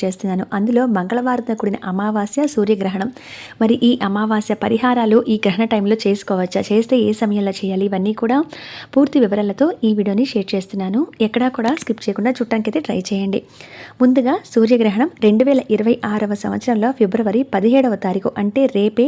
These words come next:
మంగళవారం అమావాస్య మనకి సూర్యగ్రహణం అనమాట. అయితే ముందుగా సూర్యగ్రహణం అనగానే ఏదైనా గ్రహణాలు, అది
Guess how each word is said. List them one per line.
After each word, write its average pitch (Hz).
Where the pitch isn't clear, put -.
మంగళవారం 233
అమావాస్య 226
మనకి 208
సూర్యగ్రహణం 233
అనమాట. 185
అయితే 254
ముందుగా 247
సూర్యగ్రహణం 220
అనగానే 220
ఏదైనా 208
గ్రహణాలు, 220
అది 196